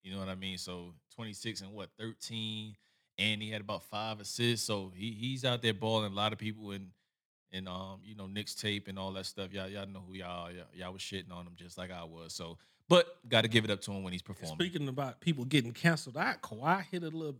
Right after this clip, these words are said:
Speaker 2: he be on the bench for a minute, and that team just
Speaker 1: <laughs>
Speaker 2: fell apart. Did you
Speaker 1: Lord.
Speaker 2: see <laughs> Dallas
Speaker 1: Oh
Speaker 2: just
Speaker 1: my
Speaker 2: go
Speaker 1: God.
Speaker 2: off?
Speaker 1: N B A, N B A Twitter was, like,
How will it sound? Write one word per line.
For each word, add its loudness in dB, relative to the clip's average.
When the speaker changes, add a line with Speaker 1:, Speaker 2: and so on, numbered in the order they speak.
Speaker 2:
he -8
be 4
on 8
the 2
bench 4
for 4
a 4
minute, -8
and -8
that 2
team 4
just 6
Speaker 1:
<laughs> -2
Speaker 2:
fell 10
apart. 6
Did 10
you 6
Speaker 1:
Lord. 10
Speaker 2:
see 6
<laughs> -4
Dallas 0
Speaker 1:
Oh -6
Speaker 2:
just 2
Speaker 1:
my -4
Speaker 2:
go 2
Speaker 1:
God. -2
Speaker 2:
off? 2
Speaker 1:
N 6
B 12
A, 10
N 2
B 4
A 4
Twitter 6
was, -2
like, -4